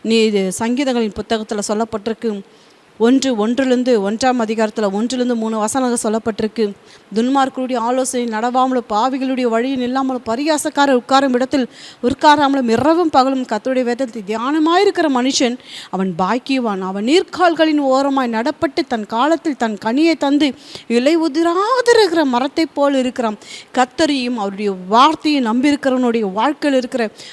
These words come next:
ஆசீர்வாதங்கள், நன்மைகளை பற்றி சொல்லப்பட்டிருக்கு. அன்பு தேவஜனமே, எப்படியாப்பட்ட சூழ்நிலை நீங்க க-, கர்த்தரை நீங்க முழுமையா தேடுங்க. முதலாவது கர்த்தரை நீங்க முழுமையாய்,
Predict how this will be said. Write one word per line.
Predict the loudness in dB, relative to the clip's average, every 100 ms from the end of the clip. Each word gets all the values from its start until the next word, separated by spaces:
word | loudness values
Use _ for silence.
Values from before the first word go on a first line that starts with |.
| -2
ஆசீர்வாதங்கள், | 0 0 0 -2 0 0 0 -4
நன்மைகளை | -4 -4 0 0 0 -4
பற்றி | -4 -4 -2
சொல்லப்பட்டிருக்கு. | -2 -4 -6 -8 -8 -10 -14 _ _ _ _ _ _ _ -12
அன்பு | -2 0 0
தேவஜனமே, | 0 0 0 -2 -2 -6 -8 -14 -6
எப்படியாப்பட்ட | -2 0 0 -2 -4
சூழ்நிலை | -4 0 0 2 2
நீங்க | 0 -4
க-, | -6 -10 -6
கர்த்தரை | -8 -4 -4
நீங்க | -4 -4
முழுமையா | 0 2 2 0 -2 -4
தேடுங்க. | -6 -8 -8
முதலாவது | -8 -4 -4 -4 -6
கர்த்தரை | -8 -8 -8
நீங்க | -6 -8 -8
முழுமையாய், | -6 -4 -2 -2 -2 -2 -4